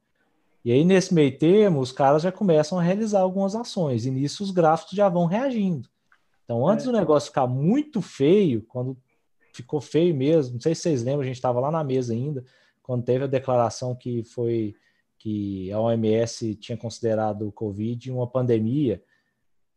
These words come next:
Speaker 1: ne-, parece que foi nesse dia que caiu a ficha de todo mundo, que aí o mercado realmente começou a despencar.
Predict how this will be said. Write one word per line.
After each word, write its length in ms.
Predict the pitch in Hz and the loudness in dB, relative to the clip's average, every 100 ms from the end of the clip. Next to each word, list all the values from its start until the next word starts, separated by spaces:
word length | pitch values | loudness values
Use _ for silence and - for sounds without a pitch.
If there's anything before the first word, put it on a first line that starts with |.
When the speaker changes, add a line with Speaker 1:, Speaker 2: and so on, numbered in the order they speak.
| _ _ _ _ 101 | _ _ _ _ -8
Speaker 1:
ne-, 200 | 117 - | -6 -6
parece 280 | - 117 | -2 -2
que 60 | - | 0
foi 120 | 147 | 0
nesse 300 | 131 170 170 | 2 2 0
dia 160 | 139 165 | -4 -6
que 120 | - | -2
caiu 260 | 190 185 190 | 2 4 2
a 80 | |
ficha 320 | 190 208 180 190 | 0 -4 -6 -8
de 120 | - | -4
todo 240 | 180 180 | -4 -2
mundo, 260 | 214 135 123 | -2 -2 -4
que 100 | 110 | -4
aí 60 | |
o 40 | 117 | -2
mercado 400 | 127 127 139 120 | -2 -2 -2 0
realmente 380 | 131 165 165 - | 0 0 -4 -6
começou 360 | 180 170 180 | -6 -4 -4
a 20 | |
despencar. 720 | 170 - - 277 - 120 98 | -6 -6 -8 -6 -4 -4 -4